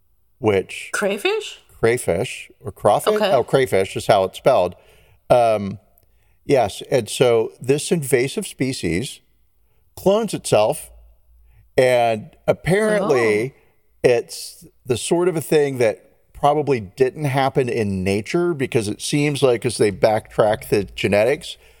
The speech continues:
Speaker 1: that it's two crayfish from two different, um, extreme parts of Asia that
Speaker 2: Uh-huh.
Speaker 1: somehow met up and had babies that are capable
Speaker 2: Wow.
Speaker 1: of asexual reproduction. And I guess, like, on some level,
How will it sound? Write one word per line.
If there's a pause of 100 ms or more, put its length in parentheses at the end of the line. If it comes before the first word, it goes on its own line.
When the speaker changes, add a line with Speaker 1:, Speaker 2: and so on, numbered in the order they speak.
(260)
Speaker 1:
that
it's (320)
two
crayfish
from
two
different, (220)
um,
extreme
parts
of
Asia (340)
that
Speaker 2:
Uh-huh.
Speaker 1:
somehow (120)
met
up (300)
and (840)
had
babies (140)
that
are
capable
Speaker 2:
Wow.
Speaker 1:
of
asexual
reproduction. (380)
And
I
guess,
like,
on
some
level,